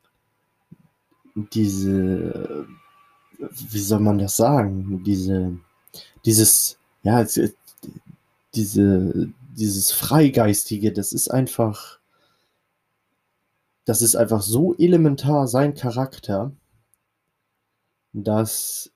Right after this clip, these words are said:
ich da nie und nimmer Einfluss drauf haben würde. Ähm, und vor allen Dingen ist er ehrlich.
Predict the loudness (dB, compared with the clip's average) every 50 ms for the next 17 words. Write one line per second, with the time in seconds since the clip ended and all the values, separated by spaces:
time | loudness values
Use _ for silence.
0 | _ -8 -6 -4 -4 -4 -6 -8 -10 -12 -16 -16 -18 -18 -20 -20 -20 _ _ _
1 | _ _ _ _ _ _ _ _ _ _ _ _ _ _ _ _ _ _ _ _
2 | _ _ _ _ _ _ _ _ _ _ _ _ _ _ _ _ _ _ _ _
3 | _ -4 -2 0 0 2 2 4 4 4 4 4 0 0 -2 -2 -6 -8 -8 -10
4 | -14 -16 -18 -18 -18 -18 -18 -18 -16 -16 -16 -16 -16 -16 -18 -18 -18 -18 -20 -20
5 | -20 _ _ _ _ _ _ _ _ _ _ _ -14 -14 -12 -12 -14 -16 _ _
6 | _ _ _ _ _ _ _ _ _ _ _ _ _ -8 -8 -6 -2 0 0 2
7 | 0 0 -4 -6 -6 -8 -6 -8 -8 -8 -8 -10 -10 -12 -14 -18 -20 -20 -20